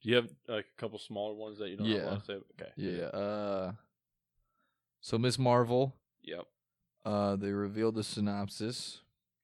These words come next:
Speaker 2: She is a Pakistani American girl, like, just like the comics. I mean, I just don't know much about her.
Speaker 1: She, she can
Speaker 2: Uh,
Speaker 1: punch holes through dimensions, I'm pretty sure.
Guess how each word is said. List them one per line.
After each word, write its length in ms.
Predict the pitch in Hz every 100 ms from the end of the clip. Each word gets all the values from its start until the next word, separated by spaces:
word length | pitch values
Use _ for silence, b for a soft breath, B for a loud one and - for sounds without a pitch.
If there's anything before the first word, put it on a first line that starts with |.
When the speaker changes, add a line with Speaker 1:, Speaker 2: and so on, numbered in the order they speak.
| -
Speaker 2:
She 240 | - 95
is 180 | 90 87
a 180 | 87 85
Pakistani 680 | - 92 90 - 101 98 101
American 460 | 101 101 110 120
girl, 360 | 113 120 127 -
like, 200 | 92 92
just 220 | - 113
like 100 | 113
the 60 | 113
comics. 640 | - 123 120 120 - - 160
I 40 | 123
mean, 260 | 98 98 -
I 120 | 101
just 200 | 104 98
don't 320 | - 92 90 90
know 180 | 92
much 280 | 92 95 -
about 240 | 98 92 95
her. 180 | 98 -
Speaker 1:
She, 220 | - - 127
she 220 | - -
can 160 | 95
Speaker 2:
Uh, 80 | 85
Speaker 1:
punch 260 | 127 143 -
holes 300 | 123 123 120
through 160 | 120
dimensions, 580 | 113 95 101 104 87 69
I'm 160 | 60 82
pretty 240 | - -
sure. 300 | - - -